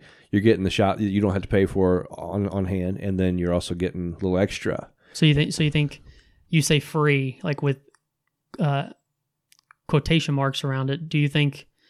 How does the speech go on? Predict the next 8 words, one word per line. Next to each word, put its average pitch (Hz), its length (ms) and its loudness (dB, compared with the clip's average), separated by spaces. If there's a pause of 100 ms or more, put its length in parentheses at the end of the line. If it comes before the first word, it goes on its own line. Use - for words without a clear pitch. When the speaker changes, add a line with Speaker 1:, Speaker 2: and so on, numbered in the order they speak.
(340)
Speaker 2:
think 143 200 2
government's 151 420 4
paying 147 520 2 (560)
the 151 60 -2
Blues 143 680 0 (100)
for 139 380 0
doing 139 340 2
that? 180 320 0